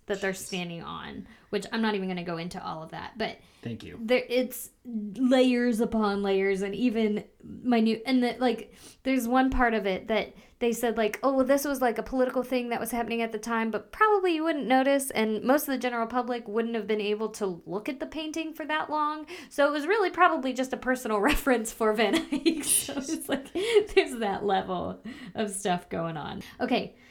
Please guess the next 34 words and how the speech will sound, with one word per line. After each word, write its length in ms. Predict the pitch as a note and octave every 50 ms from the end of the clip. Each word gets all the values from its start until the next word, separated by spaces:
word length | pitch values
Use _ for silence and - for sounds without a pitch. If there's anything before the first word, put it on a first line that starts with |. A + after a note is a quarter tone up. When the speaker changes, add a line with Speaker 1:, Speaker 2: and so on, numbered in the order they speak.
| - - -
Speaker 1:
so 240 | - - C#4 C4 B3
then 340 | C4 C4+ C4 B3+ B3 - -
we 120 | B3 A#3+ -
also 360 | - B3+ C#4 C4+ C4+ D4 C#4 C#4
have, 520 | B3+ A#3+ A#3+ A3+ G#3+ G#3+ G#3+ G3+ G#3+ - - -
um, 460 | - A3 G#3 G3+ G3+ G3 F#3+ F#3+ - - _ _ _ _ _ _ _ _ _ - _ - -
figures 520 | - - C4+ B3+ - A#3+ A#3 A#3 A3+ A3 - -
of 280 | - G#3+ G#3 G3+ F#3+ - -
Adam 280 | - G3 G#3 G#3+ A3 A3
and 100 | G#3 G3
Eve 500 | F#3+ F#3+ G#3 A3+ C4 C#4+ C4+ - - - - _ -
on 120 | A3+ G#3+ G#3+
either 360 | - G3+ G3+ G3+ G#3+ G#3 G3+
side. 460 | - - F3 D3+ - - - A3 G#3 - - -
Speaker 2:
That 140 | - B2 A#2+
was 100 | A#2 A2+
gonna 160 | - A2+ G#2+ G#2
be 120 | A2 A2
my 160 | A2 A2 A2
guess, 300 | A2+ A#2 C3+ F3+ E3+ - -
because 380 | - B2 G#2 G#2 A2+ A2 -
they 80 | - A2
Speaker 1:
Yes. 140 | G#2+ G#2+ -
Speaker 2:
are 20 |
covering 320 | - A#2 G#2+ A2 A2 A2
themselves. 760 | A2 G#2+ G#2+ G#2 - G#2+ G#2+ A2+ B2 B2+ B2 - - - - _ _ _ _ -
They're 200 | - B2 A#2+ A2
no-no 340 | A2+ A2+ A2+ A2 A2+ A2+ A2+ G#2+
bits 280 | A#2 A#2 A#2 - -
and 120 | A#2 G#2+ G#2
just 260 | G#2+ A2 G#2+ - -
leaves. 440 | A2 A2+ A2+ A#2 B2+ C3+ - - - _
Speaker 1:
Right. 340 | - G#3+ G3+ C#3 - - - - _ - - - - _
So, 720 | - - - - C#4 C4+ C4 B3 G#3+ G3+ F#3+ F#3+ F#3+ G3